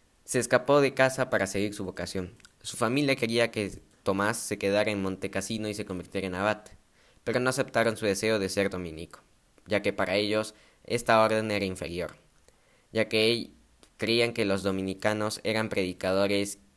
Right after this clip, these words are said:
ite-, itinerantes y que iban a todos lados pidiendo limosna. Los padres intentarios-, intentaron que se rindiera, pero no funcionó.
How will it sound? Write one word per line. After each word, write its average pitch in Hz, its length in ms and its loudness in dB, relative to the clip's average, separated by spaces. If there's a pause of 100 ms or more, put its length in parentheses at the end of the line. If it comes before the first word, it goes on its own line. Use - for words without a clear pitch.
(160)
ite-, 202 240 -8
itinerantes 104 1500 -2
y 104 160 -8
que 110 140 0
iban 117 300 0
a 101 120 -4
todos 104 280 2
lados 98 380 0
pidiendo 90 380 -4
limosna. 73 460 -12 (800)
Los 110 140 -4
padres 127 320 6
intentarios-, 107 680 -2
intentaron 104 540 0
que 101 100 -2
se 95 120 -4
rindiera, 107 480 -2
pero 92 180 -4
no 92 220 -4
funcionó. - 500 -14